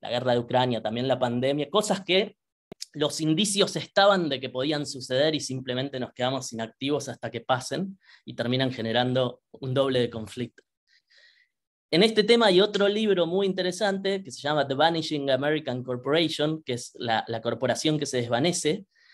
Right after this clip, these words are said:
que explica maravillosamente esto del mundo uno, o por lo menos algunas pinceladas que yo tomo después para armar este mundo uno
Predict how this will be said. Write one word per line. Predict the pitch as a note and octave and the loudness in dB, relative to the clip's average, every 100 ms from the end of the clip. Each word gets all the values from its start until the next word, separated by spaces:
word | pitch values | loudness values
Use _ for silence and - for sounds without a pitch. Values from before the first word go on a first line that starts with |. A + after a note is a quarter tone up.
| _ | _
que | - | -6
explica | - G#3 A3+ G3+ | -2 -2 4 6
maravillosamente | D#3+ C#3+ C#3+ D3 G#3+ G#3 E3+ E3+ G3 F3+ | 6 6 6 4 2 4 4 4 4 2
esto | E3+ F3 E3 | 0 2 2
del | B2+ | 2
mundo | C#3+ F3 F#3 E3 | 0 0 2 2
uno, | E3 F3 D3+ D#3+ A#3 - _ | 4 2 2 0 -4 -12 _
o | A#2+ | -8
por | B2 | -2
lo | B2 | 2
menos | D#3+ D#3+ B2 | 2 2 2
algunas | C3 E3+ D#3+ - | 0 0 -2 -4
pinceladas | C3 C3 C3 B2+ E3+ D#3 C3 | -6 -6 -2 4 6 6 2
que | - | -8
yo | C#3+ | -8
tomo | C#3 D#3 C#3+ | -2 0 2
después | B2 - D3+ | 0 -2 -2
para | C#3 B2+ | 2 2
armar | C3 D3+ D3+ | 2 2 0
este | C3+ C3+ | -2 -4
mundo | D3+ E3 E3 E3 | -2 0 2 2
uno | F3 D#3+ F#3+ | 0 -2 -6